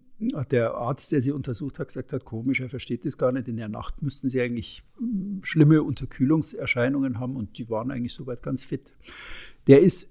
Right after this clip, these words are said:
überhaupt, ist ein, jemand, der hat sich immer mit Tieren beschäftigt, mit Pferden beschäftigt. Der hat wenig Ausbildung gemacht. Der ist auch, glaub ich, losgesegelt ohne Schein und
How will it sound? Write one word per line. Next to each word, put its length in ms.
überhaupt, 440
ist 140
ein, 360
jemand, 420
der 100
hat 100
sich 200
immer 180
mit 180
Tieren 340
beschäftigt, 600
mit 140
Pferden 400
beschäftigt. 720
Der 120
hat 380
wenig 680
Ausbildung 640
gemacht. 380
Der 100
ist 80
auch, 120
glaub 200
ich, 100
losgesegelt 640
ohne 300
Schein 360
und 440